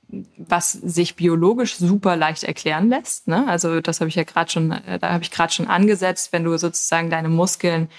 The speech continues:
ähm, anspannst, was du ja bei der Masturbation tust und natürlich auch beim Orgasmus, ne? Aber das ist gar nicht unbedingt,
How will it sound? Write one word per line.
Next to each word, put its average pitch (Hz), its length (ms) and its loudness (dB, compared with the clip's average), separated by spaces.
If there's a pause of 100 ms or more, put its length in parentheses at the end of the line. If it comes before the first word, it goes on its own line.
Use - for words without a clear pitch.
(380)
ähm, 160 340 2 (380)
anspannst, 220 640 0
was 175 220 -2
du 175 80 -4
ja 165 100 -2
bei 165 100 0
der 160 120 -4
Masturbation 165 720 0
tust - 580 0
und 175 160 0
natürlich 180 320 0
auch 175 80 0
beim 170 240 -2
Orgasmus, 214 720 0
ne? 202 220 -2
Aber 170 180 -2
das 160 220 -2
ist - 120 -2
gar 165 140 0
nicht 160 180 -6
unbedingt, 160 440 0